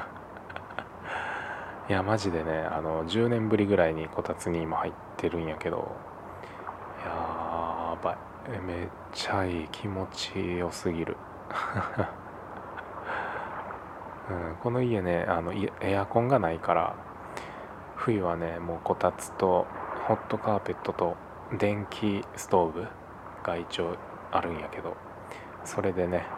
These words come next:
こう、暖を取る形になると思うんやけど、こたつやばいね。<laughs> こたつの破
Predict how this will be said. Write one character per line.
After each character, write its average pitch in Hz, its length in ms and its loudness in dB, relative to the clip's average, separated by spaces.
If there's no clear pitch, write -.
こ - 80 -4
う、 90 40 -4
暖 82 240 2
を 73 60 -4
取 85 200 0
る 82 60 2
形 - 400 2
に 90 140 0
な 80 120 0
る 87 120 0
と - 100 4
思 85 220 4
う - 20 4
ん 85 60 2
や 78 100 -2
け 85 140 -2
ど、 82 200 2
こ - 140 -2
た 98 180 2
つ 110 340 2
や 113 120 6
ば 92 140 6
い 76 60 -2
ね。 73 200 -4
<laughs> - 800 -6
こ - 220 -4
た - 160 -2
つ - 180 -2
の 123 400 4
破 - 140 -6